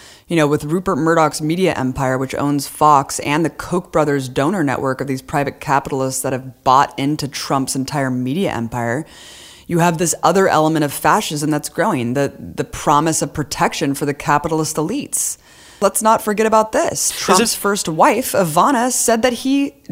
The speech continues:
Speaker 1: did read Hitler's speeches, that he
Speaker 2: Oh my
Speaker 1: did
Speaker 2: God,
Speaker 1: have
Speaker 2: yeah.
Speaker 1: Hitler's speeches next to his bed.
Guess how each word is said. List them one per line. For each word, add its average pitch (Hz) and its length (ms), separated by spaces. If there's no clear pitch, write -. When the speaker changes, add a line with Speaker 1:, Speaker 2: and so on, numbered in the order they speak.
Speaker 1:
did 330 240
read 170 420
Hitler's 175 460
speeches, 139 460
that 160 80
he 226 80
Speaker 2:
Oh - 40
my 190 120
Speaker 1:
did 330 80
Speaker 2:
God, - 180
Speaker 1:
have 180 240
Speaker 2:
yeah. - 320
Speaker 1:
Hitler's 214 300
speeches 175 440
next 170 220
to 190 100
his 160 100
bed. 143 260